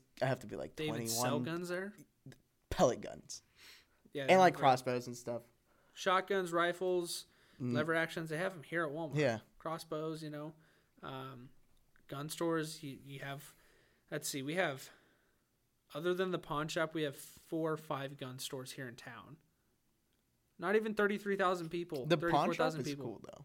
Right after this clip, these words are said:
Speaker 2: The pawn shop's dope.
Speaker 1: I love it.
Speaker 2: Um, but yeah, we have, like, four or five gun stores here. Stores, just stores.
Speaker 1: Just stores.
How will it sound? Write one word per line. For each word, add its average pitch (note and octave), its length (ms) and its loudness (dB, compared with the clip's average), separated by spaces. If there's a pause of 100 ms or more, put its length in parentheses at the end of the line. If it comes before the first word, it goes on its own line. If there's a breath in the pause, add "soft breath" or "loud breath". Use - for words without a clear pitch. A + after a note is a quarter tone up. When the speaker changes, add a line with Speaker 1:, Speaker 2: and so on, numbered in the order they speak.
(120)
Speaker 2:
The - 60 -20
pawn D#3+ 120 -12
shop's - 260 -12
dope. - 180 -12
Speaker 1:
I D3 40 0
love A#2+ 260 -4
it. A#1 140 -16 (480 soft breath)
Speaker 2:
Um, B2+ 420 -12 (420)
but D#3 80 -6
yeah, D#3 100 0
we D#3 120 -2
have, F3 100 -2
like, G3 140 -2
four F3+ 220 0
or E3 40 0
five D#3 460 -2
gun C#3 220 -4
stores A2+ 380 -10
here. A2 320 -14
Stores, C#4 640 0
just - 240 -4
stores. F#3+ 340 6
Speaker 1:
Just D#3 160 0
stores. A2+ 400 -2